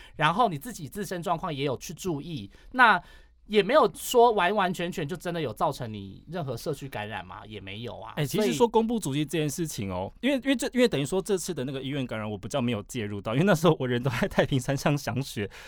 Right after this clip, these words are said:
Speaker 2: 但是上一次的那个扭-，
Speaker 1: <laughs>
Speaker 2: 扭脊机师那件事情，
Speaker 1: 嗯。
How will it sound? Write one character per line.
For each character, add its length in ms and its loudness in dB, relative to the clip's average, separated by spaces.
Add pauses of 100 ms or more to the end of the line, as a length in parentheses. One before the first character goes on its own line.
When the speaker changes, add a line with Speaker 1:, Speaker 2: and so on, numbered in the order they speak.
(100)
Speaker 2:
但 140 6
是 120 0
上 240 6
一 80 6
次 220 2
的 120 8
那 120 6
个 280 4
扭-， 320 4
Speaker 1:
<laughs> 40 -20
Speaker 2:
扭 240 4
脊 320 -4
机 260 -4
师 280 -4
那 160 0
件 160 -2
事 80 4 (200)
情， 120 -6
Speaker 1:
嗯。 40 -12